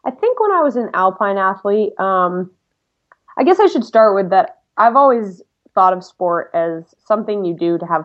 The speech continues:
fun. Um, and, you know, it keeps you active and healthy, and you learn how to, uh, be a good teammate, be a good, uh, supporter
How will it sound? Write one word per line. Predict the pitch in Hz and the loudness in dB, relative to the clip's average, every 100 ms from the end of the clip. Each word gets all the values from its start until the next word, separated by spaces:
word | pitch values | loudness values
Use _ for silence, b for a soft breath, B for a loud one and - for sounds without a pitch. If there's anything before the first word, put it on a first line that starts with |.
| - - | -6 -2
fun. | 127 - - _ - | 0 -2 -10 _ 0
Um, | 185 170 165 170 _ _ _ | 2 2 0 -8 _ _ _
and, | - 196 190 185 185 - 320 | -2 0 0 -2 -6 -14 -6
you | 190 | -2
know, | 170 | -2
it | - | -2
keeps | - 226 214 | -6 -6 -6
you | - | 0
active | 190 185 185 170 | 0 0 -8 -6
and | 180 180 | -8 -4
healthy, | 196 180 180 170 165 | -4 -4 -6 -6 -6
and | 170 170 170 175 | -6 -6 -8 -6
you | 180 | -4
learn | 180 175 | -2 -2
how | 180 170 | -2 -2
to, | 170 170 170 b b b | 0 0 0 b b b
uh, | - 170 165 | 0 0 0
be | 196 | 0
a | 190 | 0
good | 180 180 180 | 0 -4 -4
teammate, | - 196 190 180 175 175 | -4 -2 2 4 2 2
be | 180 | -2
a | 165 | 2
good, | 175 165 165 - _ _ - | 0 0 -4 -14 _ _ 0
uh, | 165 165 - | 2 2 -2
supporter | - 180 - 180 185 180 170 165 | -8 -8 -2 2 4 4 2 -2